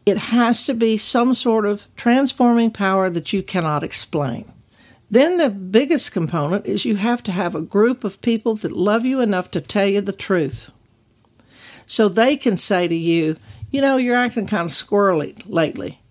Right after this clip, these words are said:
What's going on with you?" Because one thing about addiction that we know for sure is that we who have it, and I include myself because I'm in recovery, we who have it can't always see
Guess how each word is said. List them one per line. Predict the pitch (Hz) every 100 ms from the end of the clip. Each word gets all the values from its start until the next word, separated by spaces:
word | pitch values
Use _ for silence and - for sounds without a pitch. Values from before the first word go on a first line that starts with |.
| _ _ _ _
What's | 247 269 -
going | 240 233
on | 208 175
with | 131 -
you?" | 87 - - _ _ _ _ _ _ _ _ _ _ _ _ _ _ _ _ -
Because | 220 233 220 196 -
one | 220 254 320
thing | 349 330
about | 240 220
addiction | 196 185 196 240 - 156 147
that | 185
we | 214 226
know | 220 220
for | 214 202
sure | - 208 190 147
is | - 160 -
that | 175
we | 180 233 277
who | 254 277
have | 226 220 214 196
it, | 143 - - -
and | 160
I | 151
include | 143 - 214 220
myself | 220 214 - 214 151 -
because | 151 165
I'm | 165 160
in | 175 175
recovery, | 196 240 214 143 - 226 _ _ _ _ _ _ - - - - _
we | 220 277 320
who | 330
have | 240 240 226
it | - -
can't | 247 285 320
always | 247 254 247 220 214
see | - 247 185 - -